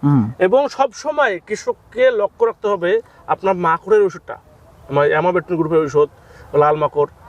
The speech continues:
Speaker 2: বা পাতা কোড়ানোর জন্য আপনার অ্যামাবেক্টিন, ইমিটাপ, এই ধরনের ওষুধগুলো প্রতি সপ্তাহে দশ দিন পর পর স্প্রে অবশ্যই করতে হবে।
Speaker 1: হুম।
Speaker 2: এবং যে আপনি যদি যে পাতা ফুল ফলে বৃদ্ধির জন্য, আপনি
Speaker 1: হ্যাঁ।
Speaker 2: অনেকে বলতেছেন যে শীতকালে আমার তো ডালপালা বাড়তেছে না, তখন আপনার সিলেটের জিঙ্ক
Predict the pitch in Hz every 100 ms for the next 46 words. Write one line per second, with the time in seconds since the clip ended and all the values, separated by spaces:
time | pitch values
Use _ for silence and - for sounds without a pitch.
0 | - 147 156 139 - 156 156 147 151 143
1 | 143 - - - 139 143 135 147 151 156
2 | 156 - 147 139 - - - 160 165 175
3 | 170 151 - - - 277 233 269 262 254
4 | 240 - 233 202 277 - 254 - - 226
5 | 220 208 165 185 185 190 202 190 214 175
6 | - 220 202 247 - 285 170 - 123 117
7 | - 151 131 110 - - - 254 262 254
8 | 220 247 247 247 233 220 214 240 202 -
9 | 226 202 214 196 185 175 185 180 165 151
10 | - 156 - 220 208 202 233 240 - 247
11 | - 208 151 - 180 180 180 170 165 160
12 | 143 - 131 113 - - - - 240 220
13 | 220 214 - 226 214 170 156